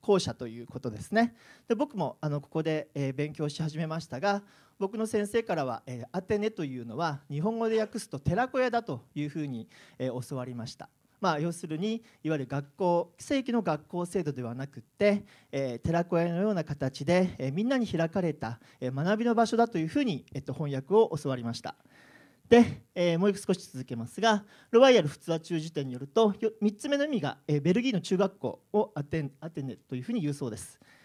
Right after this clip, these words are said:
から四つ目がちゃんとありまして、四つ目はちゃんと、えー、アテネフランセ、東京にあるフランス語学校というふうにちゃんと辞書に書いてあります。すごい。<laughs> えっと、本当に、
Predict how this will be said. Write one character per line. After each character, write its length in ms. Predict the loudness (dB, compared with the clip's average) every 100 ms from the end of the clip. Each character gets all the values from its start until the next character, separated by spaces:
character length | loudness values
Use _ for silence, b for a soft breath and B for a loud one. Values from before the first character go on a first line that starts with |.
| b b
か 80 | 8
ら 60 |
四 120 | 8 6
つ 160 | 2
目 60 | 2
が 80 | 4
ち 80 |
ゃ 60 | 6
ん 60 | 6
と 80 |
あ 40 | 4
り 80 | 2
ま 100 | -2
し 80 |
て、 220 | -2 -2 -4 b b
四 100 | 2
つ 140 | 2 4
目 80 | 4
は 80 |
ち 80 | 6
ゃ 40 | 2
ん 80 |
と、 320 | 6 6 6 0
え 100 | -2
ー、 40 | 0
ア 60 |
テ 100 | 2
ネ 80 | 2
フ 80 | 4
ラ 100 | 4
ン 60 | 2
セ、 160 | -2 0
東 220 | 0 2
京 140 | 2
に 100 | 4
あ 40 | 4
る 60 |
フ 80 | 2
ラ 100 | -4
ン 40 |
ス 80 | -2
語 80 | 0
学 220 | 2 2
校 120 | 0
と 80 | 0
い 40 | 2
う 20 |
ふ 60 |
う 40 | 0
に 80 | 2
ち 80 |
ゃ 60 | 2
ん 40 |
と 80 | 4
辞 120 | 2
書 120 | 2 2
に 120 | 0
書 160 | 8 10
い 80 | 10
て 100 | 4
あ 40 |
り 100 | -4
ま 100 | -6
す。 80 | -10 B B B B -14
す 240 | 4 8
ご 180 | 12 10
い。 180 | 8 2
<laughs> 40 |
え 240 | 6 6 6
っ 60 |
と、 380 | 0 2 2 2 B B B
本 160 | 0 6
当 100 | 8
に、 280 | 8 4